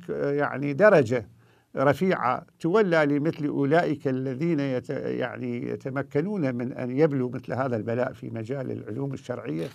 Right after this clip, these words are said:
هي قاضي العسكر، رتبة في الدولة العثمانية، فقلد هذه الرتبة، وهو من القلائل الذين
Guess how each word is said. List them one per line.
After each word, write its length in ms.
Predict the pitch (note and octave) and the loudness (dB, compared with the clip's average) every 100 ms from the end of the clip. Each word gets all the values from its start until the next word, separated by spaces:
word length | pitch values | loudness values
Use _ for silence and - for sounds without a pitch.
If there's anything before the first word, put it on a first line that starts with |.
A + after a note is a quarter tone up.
| D3 | -6
هي 240 | D3+ D#3 C#3 - - | -2 -2 -6 -20 0
قاضي 320 | E3 F#3+ F3+ | 6 6 6
العسكر، 580 | D#3+ C3 C3 - G2+ - _ _ _ _ _ _ G#3 | 0 -2 -4 -4 -8 -8 _ _ _ _ _ _ 4
رتبة 380 | B3+ - A2 - _ _ _ _ - | 4 4 -8 -8 _ _ _ _ -6
في 80 | C3 | -2
الدولة 300 | B2+ C3 B2 | 0 0 0
العثمانية، 540 | G#2 - A#2 A#2 - - _ _ _ _ | -6 -8 -6 -6 -10 -16 _ _ _ _
فقلد 560 | D3+ - G3 D3 C3 | 0 2 2 2 0
هذه 520 | B2 G#2 B2+ C3+ C#3+ C#3+ | -2 -2 0 0 0 -2
الرتبة، 440 | B2+ A#2+ - G#2 C3+ | -2 -6 -8 -12 -2
وهو 260 | D3 C#3 | 0 0
من 120 | C#3 | -2
القلائل 640 | C#3 - C#3+ G#3+ D3 C#3+ - | -2 0 2 2 0 -4 -2
الذين 640 | C3 C3 A#2 A#2+ C3 | -4 -2 -2 -2 -4